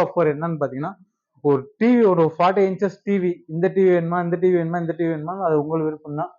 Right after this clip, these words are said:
ஒரு ஃபார்ட்டி இன்ச்சஸ் டி வி, அதே பாத்தீங்கன்னா ஒரு ஜெப்ரானிக்ஸ் ஏர்பட்ஸ், ஏர்பட்ஸ் மட்டும் ஒரு டூ தௌசண்ட் ருப்பீஸ் வரும், சிங்கிள் ஏர்பட்ஸ் வரும்.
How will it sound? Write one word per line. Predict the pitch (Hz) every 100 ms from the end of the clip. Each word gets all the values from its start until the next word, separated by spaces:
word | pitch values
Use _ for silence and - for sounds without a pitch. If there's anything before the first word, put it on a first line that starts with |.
| _ _ 147
ஒரு | 139 -
ஃபார்ட்டி | 165 190 185
இன்ச்சஸ் | 180 196 196 - 185
டி | 180
வி, | 165 190 - _ _ 160
அதே | 185 214 202
பாத்தீங்கன்னா | 165 196 208
ஒரு | 151
ஜெப்ரானிக்ஸ் | 160 165 208 202 196 160
ஏர்பட்ஸ், | 185 170 165 - 160 139 156
ஏர்பட்ஸ் | 185 190 180 160
மட்டும் | 165 202
ஒரு | 180 -
டூ | 180 170
தௌசண்ட் | 160 180 165
ருப்பீஸ் | 156 185 180
வரும், | 151 190 185
சிங்கிள் | 175 190 185 170
ஏர்பட்ஸ் | 175 170 170 147
வரும். | 143 214